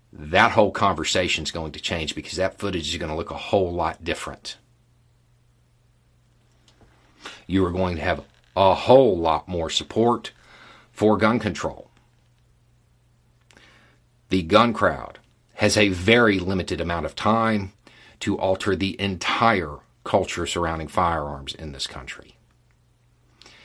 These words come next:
Because this will shift the conversation. This is going to make things look very, very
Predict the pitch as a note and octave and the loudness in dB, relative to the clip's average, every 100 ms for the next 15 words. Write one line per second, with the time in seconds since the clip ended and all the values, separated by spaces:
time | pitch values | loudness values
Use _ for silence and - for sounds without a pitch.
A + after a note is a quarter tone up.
0 | - _ _ _ _ _ E2 D#2+ E2 - | -20 _ _ _ _ _ -4 -2 -4 -4
1 | - D#2 F#2+ F#2+ - - D#2+ F#2 F#2 - | -12 0 2 2 -2 -4 -2 0 0 0
2 | F2 - - - D#2 - D#2 D2 C#2 - | -2 -4 -14 -10 -6 -4 -4 -4 -8 -8
3 | - - - _ _ _ _ _ _ _ | -8 -10 -10 _ _ _ _ _ _ _
4 | _ _ _ _ _ - E2 F2+ F2 F#2+ | _ _ _ _ _ -14 -4 -2 0 -2
5 | - F#2+ F2+ G2+ F#2 F2+ - F#2+ D#2+ F2 | -2 -2 -2 -2 -2 -2 -2 -4 -2 0
6 | F2 D2 - _ - D#2+ F2+ E2 D#2+ - | 0 -2 -14 _ -10 -2 0 0 -4 -8
7 | _ E2+ F2+ D#2 C#2+ | _ -2 0 0 -6